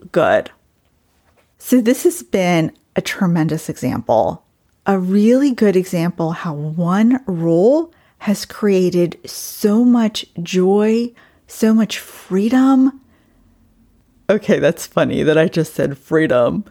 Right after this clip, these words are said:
Freedom for me, because at ten o'clock, the kids aren't suddenly off screens and wanting my help with things.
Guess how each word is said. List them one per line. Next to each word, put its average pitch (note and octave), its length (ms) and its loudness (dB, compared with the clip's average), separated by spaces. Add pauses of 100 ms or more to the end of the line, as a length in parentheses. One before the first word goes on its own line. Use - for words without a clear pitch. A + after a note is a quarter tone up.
(240)
Freedom G3 500 0
for B2+ 180 -8
me, C#3 580 0 (340)
because E3+ 640 0 (440)
at D#3+ 120 -4
ten G#3 240 2
o'clock, - 720 0
the E3+ 140 -2
kids F3 300 -2
aren't D3+ 260 0
suddenly D#3+ 500 -2
off D3+ 240 -2
screens D#3 840 -4
and D#3+ 260 -4 (460)
wanting E3+ 320 0
my D#3 120 0
help D#3 400 -2
with - 160 -2
things. F3+ 600 2